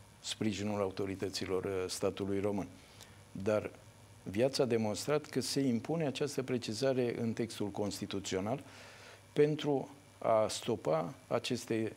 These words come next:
acțiuni care se derulează în România de câțiva ani, când, uh, de pe planetă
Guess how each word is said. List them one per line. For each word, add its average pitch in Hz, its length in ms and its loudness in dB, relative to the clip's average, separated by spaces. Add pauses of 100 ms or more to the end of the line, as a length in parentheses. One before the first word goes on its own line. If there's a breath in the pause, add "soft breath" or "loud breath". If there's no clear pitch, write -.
acțiuni 113 520 2
care 101 300 0
se 123 220 -2
derulează 101 600 2
în 92 60 -2
România 95 380 -2
de 87 120 -2
câțiva 92 480 -4
ani, 147 180 -2 (920 loud breath)
când, 151 340 2
uh, 127 400 6 (760 loud breath)
de 120 180 4
pe 123 140 4
planetă 147 720 2